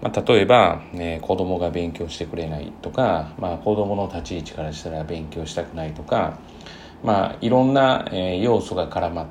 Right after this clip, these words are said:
て、えー、なんかうまくいっていないっていう時があったりするんですけれども、えー、これは結構至ってシンプルで、あの、うまくいっていないっ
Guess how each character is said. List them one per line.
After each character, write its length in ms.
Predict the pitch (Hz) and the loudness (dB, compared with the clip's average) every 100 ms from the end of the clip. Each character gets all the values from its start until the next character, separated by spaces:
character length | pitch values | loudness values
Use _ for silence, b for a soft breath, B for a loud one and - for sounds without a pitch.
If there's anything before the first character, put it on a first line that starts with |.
| - | -6
て、 340 | - 117 92 80 - - 98 | 0 2 2 -2 -10 -14 -10
え 300 | 90 85 85 | -8 -6 -4
ー、 40 | |
な 60 | 139 | 2
ん 40 | - | 6
か 80 | |
う 100 | 104 | 6
ま 140 | 113 120 | 6 2
く 120 | 95 | 2
い 100 | 92 | 0
っ 20 | |
て 180 | 92 - | 0 -2
い 140 | 87 | -2
な 100 | 85 | -2
い 60 | 76 | -4
っ 20 | 76 - - - | -6 -14 -20 -12
て 100 | 82 | -6
い 80 | 82 | -4
う 60 | |
時 200 | 87 82 80 | -4 -6 -4
が 80 | 78 | -4
あ 60 | |
っ 100 | 78 | 0
た 80 | - | 0
り 80 | 82 | 0
す 160 | 78 | -2
る 100 | 87 | -6
ん 60 | 76 | -8
で 80 | 73 | -10
す 100 | - | -10
け 80 | 73 | -10
れ 80 | |
ど 80 | 73 | -8
も、 320 | 78 104 80 78 - B B B B B - | -4 -2 -2 -4 -14 B B B B B -2
え 300 | 110 202 196 | 2 2 2
ー、 20 | |
こ 120 | - | 4
れ 80 | 143 | 8
は 240 | 143 135 | 8 6
結 200 | - 147 | 4 0
構 220 | - 92 - | 2 2 0
至 240 | - 131 | -2 -2
っ 120 | - | -2
て 120 | - | -4
シ 220 | 90 - 110 | -4 0 -2
ン 100 | 80 | -2
プ 140 | - | -8
ル 120 | 76 | -12
で、 360 | 78 98 82 76 - - - | -4 -2 -2 -4 -12 -20 -14
あ 240 | 92 90 90 | -4 0 0
の、 300 | 87 85 - | 2 0 -2
う 80 | 110 | 0
ま 160 | 107 147 | 2 2
く 180 | 151 117 | 2 0
い 160 | - | 0
っ 60 | 127 - - - | -4 -10 -18 -6
て 260 | 123 113 110 | -2 0 0
い 140 | 131 | 2
な 160 | 127 110 | 4 4
い 140 | |
っ 40 | 90 | 2